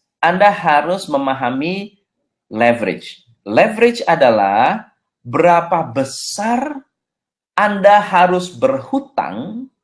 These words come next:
untuk menjalankan bisnis.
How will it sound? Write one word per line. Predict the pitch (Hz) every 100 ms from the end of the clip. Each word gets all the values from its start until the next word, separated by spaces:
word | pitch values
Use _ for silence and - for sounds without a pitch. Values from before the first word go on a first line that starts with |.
| _ _ _ _ _ _
untuk | 185 185 180 180 196 - _ _ _ _ _ -
menjalankan | 160 170 123 113 113 117 120 135 135 135 123 _ -
bisnis. | - - - - - _